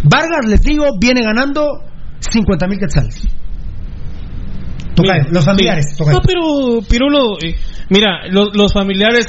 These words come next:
Speaker 2: ahorita que me disculpen, Pirulo, no en su momento no.
Speaker 1: Aquí están utilizando la palabra estos cerotes malparidos
Speaker 2: Sí,
Speaker 1: directivos,
Speaker 2: pero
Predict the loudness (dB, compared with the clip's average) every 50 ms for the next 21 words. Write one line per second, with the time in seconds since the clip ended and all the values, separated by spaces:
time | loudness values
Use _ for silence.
0 | -2 -2 0 0 2 2 2 2 0 0 0 0 0 2 2 2 0 2 0 0
1 | 2 2 0 -2 2 0 2 2 2 2 2 0 2 2 2 4 4 2 2 2
2 | 2 2 0 0 0 0 0 0 0 0 -2 -4 -8 -14 -18 -18 -18 -18 -18 -16
3 | -16 -16 -16 -14 -14 -14 -14 -14 -14 -14 -14 -14 -14 -14 -14 -12 -4 0 2 2
4 | 2 2 2 2 2 0 2 2 0 0 0 0 0 0 2 2 2 2 2 2
5 | 2 0 0 0 0 0 2 2 2 0 0 0 0 0 0 0 0 0 0 2
6 | 0 2 2 2 2 2 2 0 2 2 2 2 2 2 0 0 0 -2 -2 -2
7 | -2 -2 0 0 2 2 2 2 2 2 2 2 2 2 0 0 0 2 2 2
8 | 2 2 2 2 2 0 0 2 2 0 0 0